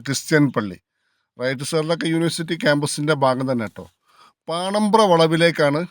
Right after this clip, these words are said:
നമ്മൾ പോകുന്നത്. വളരെ കുപ്രസിദ്ധമായ അപകടങ്ങൾക്ക്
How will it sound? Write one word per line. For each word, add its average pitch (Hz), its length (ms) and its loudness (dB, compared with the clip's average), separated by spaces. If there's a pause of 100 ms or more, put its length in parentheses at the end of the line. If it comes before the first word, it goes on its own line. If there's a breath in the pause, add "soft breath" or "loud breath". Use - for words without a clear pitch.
(800 soft breath)
നമ്മൾ 135 180 0 (800)
പോകുന്നത്. 110 420 -8 (1040)
വളരെ 143 300 0 (160)
കുപ്രസിദ്ധമായ 143 720 0 (140)
അപകടങ്ങൾക്ക് 139 720 -2